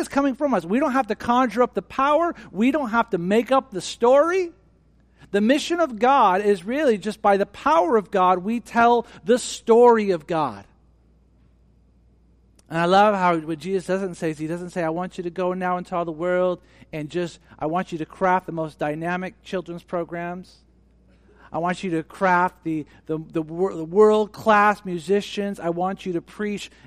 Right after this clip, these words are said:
incredibly engaging sermons. I want you to big, or build big buildings. And even I want you to do community service projects." Now, those things may help us achieve the end.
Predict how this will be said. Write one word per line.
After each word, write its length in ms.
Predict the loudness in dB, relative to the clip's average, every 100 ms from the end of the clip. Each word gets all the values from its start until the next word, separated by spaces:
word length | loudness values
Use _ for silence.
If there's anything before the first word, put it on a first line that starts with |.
| -10
incredibly 760 | -10 -10 2 4 4 0 -4
engaging 600 | -6 -4 -2 -2 -4 -10
sermons. 440 | -8 -4 -2 -4 -4
I 80 | -2
want 340 | -2 -4 -6
you 60 | -6
to 80 | -8
big, 640 | 0 2 2 0 -4 _ _ _
or 140 | -8 -4
build 380 | 0 0 0
big 260 | -2 -6 -4
buildings. 720 | -4 -2 -2 -6 -6 -12 -18 _ _ _ _ _ _ _ -10
And 100 | -4
even 140 | -2
I 80 | 0
want 240 | 0 -2 -6
you 60 |
to 40 | -10
do 120 | -10
community 400 | -8 -6 -6 -6
service 340 | -6 -6 -8
projects." 640 | -12 -12 -12 -16 -20 -20 _ _ _
Now, 400 | 2 2 2 -4 _ _ -20
those 400 | 2 4 4 2
things 320 | -4 -2 -2 -4
may 200 | -4 -2
help 320 | 0 0 -2
us 140 | -6 -8
achieve 640 | -8 -10 -8 -6 -4 -6 -12
the 280 | -10 -4 -2
end. 440 | -2 -4 -10 -18